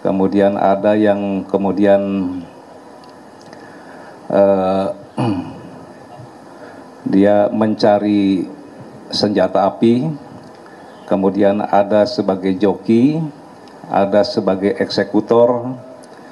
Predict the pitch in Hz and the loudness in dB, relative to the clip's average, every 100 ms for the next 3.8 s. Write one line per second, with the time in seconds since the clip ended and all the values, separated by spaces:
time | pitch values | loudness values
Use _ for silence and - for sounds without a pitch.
0 | - - - 98 107 110 - 117 110 127 | -20 -18 -2 0 2 0 0 0 2 2
1 | 120 120 123 123 117 110 110 107 104 104 | 2 2 2 4 2 0 -2 0 2 4
2 | 107 117 123 123 - - - - - - | 4 4 4 2 -2 -14 -20 -20 -20 -8
3 | - 117 101 98 101 95 98 | -2 0 2 2 2 0 -2